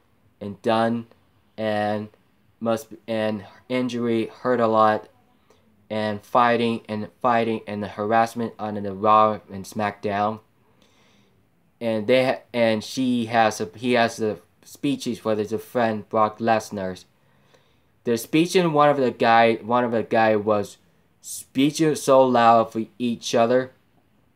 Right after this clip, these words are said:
And sometimes The Undertaker is, is very current enemies there. One of the bell, one of the bell rings has about two,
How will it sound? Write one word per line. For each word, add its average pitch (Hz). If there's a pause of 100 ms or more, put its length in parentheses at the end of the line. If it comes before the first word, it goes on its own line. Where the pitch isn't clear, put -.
(1300)
And 131
sometimes 147 (880)
The 127
Undertaker 139
is, 117 (280)
is 110
very 120
current 113 (100)
enemies 107
there. 113 (1200)
One 160
of 208
the 185
bell, 127
one 156
of 190
the 147
bell 120
rings 117
has 110
about 101 (240)
two, 147